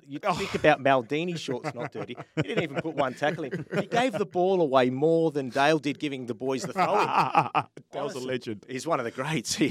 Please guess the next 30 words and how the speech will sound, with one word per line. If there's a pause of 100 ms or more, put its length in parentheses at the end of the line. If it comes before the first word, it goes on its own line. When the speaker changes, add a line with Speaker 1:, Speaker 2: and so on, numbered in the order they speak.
(120)
Speaker 1:
is.
Don't
worry
about
that. (120)
Speaker 2:
But,
but
is
it,
was
it, (260)
was
the
extra,
was
the
extra,
like, (160)
being
particular
about
it?
Was
it
because
he
was
being
assessed? (920)
Speaker 1:
Well,